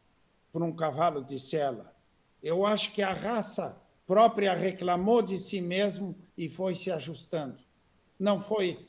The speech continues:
não foram obras de criadores nem de cavalos.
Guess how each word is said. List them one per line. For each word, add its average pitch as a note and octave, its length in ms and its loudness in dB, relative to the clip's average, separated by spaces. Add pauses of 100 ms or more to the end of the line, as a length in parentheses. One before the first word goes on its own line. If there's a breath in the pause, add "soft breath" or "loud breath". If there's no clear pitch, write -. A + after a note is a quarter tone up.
(120)
não G3 180 -2
foram F#3+ 420 0
obras F#3+ 440 2
de F3+ 100 -4
criadores E3+ 840 0 (240)
nem F3 220 -2
de E3 100 -6
cavalos. D#3+ 760 -4